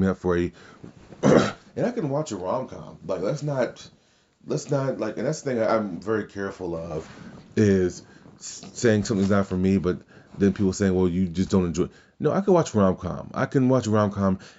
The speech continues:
and enjoy a rom-com, right? Like, um, what's that movie? Friends with Benefits, right? It's not a cl-,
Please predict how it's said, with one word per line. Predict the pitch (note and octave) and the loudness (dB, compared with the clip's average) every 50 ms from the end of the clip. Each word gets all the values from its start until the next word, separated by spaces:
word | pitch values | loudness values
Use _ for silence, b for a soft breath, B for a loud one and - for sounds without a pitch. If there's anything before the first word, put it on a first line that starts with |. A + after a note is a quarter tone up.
| B | B
and | B F#2 G2 | B 2 4
enjoy | G2 F#2+ F2+ D#2+ D#2+ G2+ G2+ G2+ G2 F#2+ F2+ | 4 4 2 2 4 6 6 8 8 6 4
a | F2 | 2
rom-com, | E2 E2+ F2 E2+ E2 D#2+ C#2+ - D#2 C#2 B1 A#1+ C2 | 0 -2 -2 -4 -4 -6 -6 -8 -8 -8 -8 -8 -6
right? | D2 D#2+ D#2+ D#2+ C2+ | -4 -2 -2 -2 -2
Like, | F2 F2+ F2+ - - b b b b b b b | -2 -2 -4 -4 -8 b b b b b b b
um, | - F2+ F2 E2+ D#2 - | -6 -4 -4 -2 -2 -2
what's | A#2+ C#3 - | 0 0 2
that | C3+ A#2 G2+ | 2 2 4
movie? | F#2 F#2+ F#2 E2+ D#2+ D#2 D2+ | 4 2 2 0 -2 -4 -6
Friends | - - - A2 G#2+ F#2+ | -4 0 2 4 4 4
with | G2 E2 | 4 4
Benefits, | E2+ G2 F2+ E2+ F2+ D#2+ D2+ | 4 2 2 2 -2 -4 -2
right? | F2 E2+ F2 - - | 0 0 0 0 -2
It's | - D#2+ | -6 -4
not | F#2+ A2 B2 B2 | -2 0 2 2
a | A2 - | 2 0
cl-, | - G#2 | -4 -10